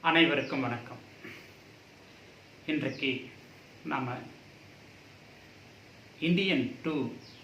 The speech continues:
விமர்சனத்தை பார்ப்போம். இந்தியன் ஒன்னு இந்த படம்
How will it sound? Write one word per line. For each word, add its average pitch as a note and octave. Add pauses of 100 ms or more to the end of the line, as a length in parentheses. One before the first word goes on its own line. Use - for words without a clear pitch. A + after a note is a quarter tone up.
விமர்சனத்தை C3+ (240)
பார்ப்போம். - (3500)
இந்தியன் E3+
ஒன்னு C#3 (720)
இந்த C3+
படம் B2